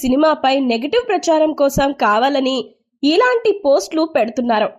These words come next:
దయచేసి ఇప్పటికైనా ఇలాంటి పోస్టులు చేయడం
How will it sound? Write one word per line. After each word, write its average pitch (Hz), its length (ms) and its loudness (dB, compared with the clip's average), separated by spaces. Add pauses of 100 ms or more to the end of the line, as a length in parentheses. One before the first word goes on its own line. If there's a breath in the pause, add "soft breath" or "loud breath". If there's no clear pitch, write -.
(400)
దయచేసి 403 480 2 (140)
ఇప్పటికైనా 262 600 0 (640)
ఇలాంటి 453 360 2 (140)
పోస్టులు 277 460 0
చేయడం 262 280 2